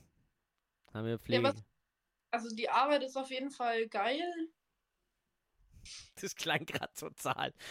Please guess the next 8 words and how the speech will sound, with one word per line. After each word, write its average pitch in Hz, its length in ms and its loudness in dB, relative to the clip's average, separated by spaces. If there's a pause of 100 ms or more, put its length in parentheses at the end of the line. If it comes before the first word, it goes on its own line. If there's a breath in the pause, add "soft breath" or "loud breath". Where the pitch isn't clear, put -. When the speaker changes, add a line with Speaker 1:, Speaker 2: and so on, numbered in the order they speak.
(500 loud breath)
Speaker 1:
Die 127 120 4
Arbeit 165 300 10
ist 156 160 4
auf 160 160 10
jeden 160 160 6
Fall 139 340 6 (200)
geil, 160 680 4
so. 160 560 4